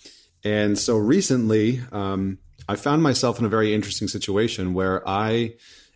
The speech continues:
am moving to New York. And I've kind of been in this transition now for a couple of years where I've gone back and forth.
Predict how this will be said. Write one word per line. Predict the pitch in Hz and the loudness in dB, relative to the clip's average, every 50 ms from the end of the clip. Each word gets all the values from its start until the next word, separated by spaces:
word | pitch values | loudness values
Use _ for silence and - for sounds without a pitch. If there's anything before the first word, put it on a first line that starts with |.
| _ - | _ -4
am | 107 107 107 104 104 104 104 104 104 107 - | 0 0 2 2 2 2 4 4 2 2 2
moving | - 110 120 120 127 120 | 2 2 4 4 4 2
to | 123 - | 2 2
New | 117 113 | 2 4
York. | 120 143 127 82 78 - - | 4 4 2 0 -2 -4 -4
And | 107 107 | -2 0
I've | 104 104 101 - | 0 0 0 0
kind | - 135 | 0 -2
of | 123 101 | 0 0
been | 123 113 | 0 0
in | 107 104 | 2 2
this | 101 92 | 0 -2
transition | - - - 110 101 92 98 110 101 - 107 95 90 87 87 87 80 - - | -4 -4 -2 -2 0 0 0 0 0 0 -2 -2 0 -2 -4 -4 -6 -8 -4
now | 98 98 95 90 87 87 87 | -4 -2 -2 0 -2 -2 -2
for | 85 - - 101 92 90 87 | -4 -6 -6 -4 -2 -2 -2
a | 85 | -2
couple | - - - - | -4 -6 -6 -4
of | 90 | -4
years | 85 92 104 104 92 85 - | 0 0 2 2 0 0 -2
where | - 92 87 | -2 -2 -2
I've | 87 85 - | -2 -2 -4
gone | - 95 92 90 | -4 -2 -2 -2
back | 92 92 92 - | -2 -2 -4 -6
and | 95 87 | -8 -10
forth. | - - 90 90 90 95 95 - | -8 -6 -4 -2 -2 -2 -4 -6